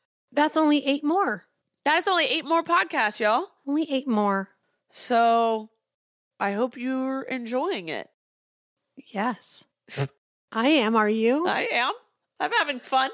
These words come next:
Speaker 1: Are you?
Speaker 2: Are you a-, all doing it? Yes. Uh, but a reminder, when, <laughs> when this podcast ends, Rachel Uncensored will go to weekly instead of every other week.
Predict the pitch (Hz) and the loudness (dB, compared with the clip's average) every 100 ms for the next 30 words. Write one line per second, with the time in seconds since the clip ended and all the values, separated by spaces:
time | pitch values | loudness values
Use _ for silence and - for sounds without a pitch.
0 | - 208 196 190 190 214 294 _ - 208 | -2 0 0 0 -2 -2 -4 _ -2 -2
1 | 202 240 262 202 - 175 156 - 180 165 | -2 -2 0 0 -2 -2 -4 -2 0 2
2 | 156 165 - 175 156 170 160 - - 185 | 2 -2 -6 -6 -6 -6 -8 -10 -10 -2
3 | 160 165 - - - _ _ _ - 214 | -2 -2 -6 -12 -16 _ _ _ -2 0
4 | 220 208 214 220 226 233 233 240 247 247 | 2 2 0 0 0 0 0 0 0 0
5 | 240 - - - - _ _ _ - - | -2 -4 -10 -20 -20 _ _ _ -12 -12
6 | _ - 349 - _ - _ _ _ - | _ -6 -6 -8 _ -20 _ _ _ -18
7 | - - - 226 226 254 - 247 220 240 | -18 -18 -10 -6 -2 -4 0 0 2 2
8 | 214 - 202 202 196 190 196 214 190 - | 0 0 0 0 0 0 0 -4 -2 -2
9 | 185 196 175 175 175 170 165 180 170 214 | -2 -2 -2 -2 2 2 0 -6 -8 -8
10 | 214 220 185 185 165 - 151 160 147 151 | -8 -8 -8 -6 -4 -2 -4 -4 -6 -6
11 | 147 - - - | -10 -14 -16 -20